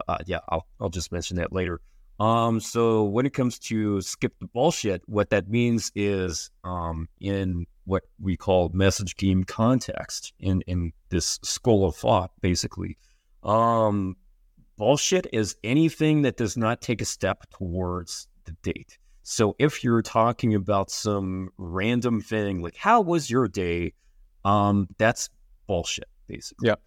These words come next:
Speaker 1: It does not take a step towards getting a date.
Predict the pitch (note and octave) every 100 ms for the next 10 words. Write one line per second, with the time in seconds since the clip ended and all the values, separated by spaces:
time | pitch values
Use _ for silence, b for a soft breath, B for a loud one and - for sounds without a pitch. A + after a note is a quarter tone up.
0 | _ - G#2+ - A2 F2+ G#2+ A#2 D3 -
1 | C3 A2+ - - G2 - - G#2 F#2 F2+
2 | - F#2 - - B2